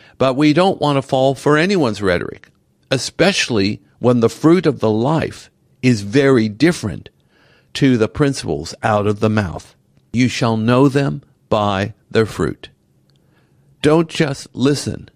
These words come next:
to what they say, but watch what they do. In fact, watch and measure the fruit of their lives. Then Jesus asked the rhetorical question,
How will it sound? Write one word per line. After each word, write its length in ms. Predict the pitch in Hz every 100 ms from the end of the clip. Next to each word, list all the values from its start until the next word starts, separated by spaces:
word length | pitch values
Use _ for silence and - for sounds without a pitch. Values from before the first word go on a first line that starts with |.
| _ _ _ _ _
to 140 | - 104
what 340 | 95 151 -
they 120 | 165
say, 480 | 147 - 107 80 - _ _ _ _ _ _
but 220 | 107 -
watch 640 | 117 135 117 - - - _ _ _ _
what 340 | 95 104 104
they 180 | - 113
do. 360 | 98 90 76 - _ _ _ _ - -
In 160 | 113 110
fact, 380 | 135 123 113 -
watch 500 | 101 107 123 139 - - -
and 280 | 123 123 127
measure 480 | 170 143 110 - _ _ _ _
the 160 | - 113
fruit 480 | - 139 120 127 - _ -
of 160 | 113
their 160 | 113 113
lives. 540 | 104 85 - - - _ _ _ _ -
Then 200 | 147 139
Jesus 540 | 113 170 196 208 185
asked 320 | 156 143 -
the 80 | 120
rhetorical 580 | 117 - 139 143 139 127
question, 640 | - 120 113 - - -